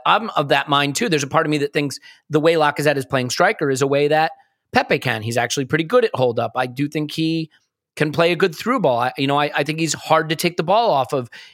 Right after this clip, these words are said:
Um, maybe not as much, you know, in the, on the edge of the box out wide, but in other areas, like, there are times he gets the ball at the halfway line and he looks unstoppable. So, I, I mean, I, I am open to it, but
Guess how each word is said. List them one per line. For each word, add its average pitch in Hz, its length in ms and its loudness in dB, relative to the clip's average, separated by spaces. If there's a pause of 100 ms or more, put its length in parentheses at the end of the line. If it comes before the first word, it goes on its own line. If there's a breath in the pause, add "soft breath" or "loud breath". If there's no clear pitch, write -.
(160)
Um, 131 320 0 (320)
maybe 147 220 0
not 135 240 -2
as 131 140 -6
much, 139 400 -2
you 160 100 -4
know, 131 180 -2
in 147 200 -2
the, 131 240 0 (800 soft breath)
on 160 80 2
the 160 120 2
edge 139 120 2
of 143 40 2
the 135 80 0
box 143 380 2
out 147 240 0
wide, 160 380 2
but 147 240 -4
in 147 100 -2
other 202 220 2
areas, 135 320 0
like, 131 120 -4
there 160 100 2
are 147 40 -2
times 151 240 -2
he 147 60 -2
gets 139 180 -6
the 147 80 -6
ball 135 120 2
at - 60 -8
the 135 80 -4
halfway 156 380 2
line 127 240 -2
and 131 80 -4
he 143 80 -4
looks 139 180 -2
unstoppable. 143 760 -2 (260 loud breath)
So, 202 400 0
I, - 140 -2
I - 20 -2
mean, 190 140 0
I, 165 200 0
I 170 60 2
am 160 100 0
open 226 220 -2
to 151 140 0
it, 151 100 -10
but 165 160 2